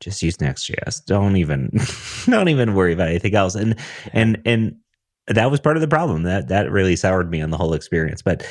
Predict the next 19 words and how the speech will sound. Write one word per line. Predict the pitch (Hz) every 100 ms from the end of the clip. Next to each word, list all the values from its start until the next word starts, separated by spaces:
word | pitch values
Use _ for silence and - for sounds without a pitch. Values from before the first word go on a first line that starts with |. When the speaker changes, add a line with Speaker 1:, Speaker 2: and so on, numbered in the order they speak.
| - - - -
Speaker 1:
yeah, | 104 95 90
I, | - 117 110
I | 101
hear | 107 87
ya. | 82 71 82 _
It, | 90 90
it's, | 92 92 - -
it's, | - 98 -
there's | - 131
a | 147
lot | 92 98
of | 87 -
neat | 95 92
little | - 95 85
things. | 90 85 -
And, | 95 90
and | - 110
we | 151
don't, | 165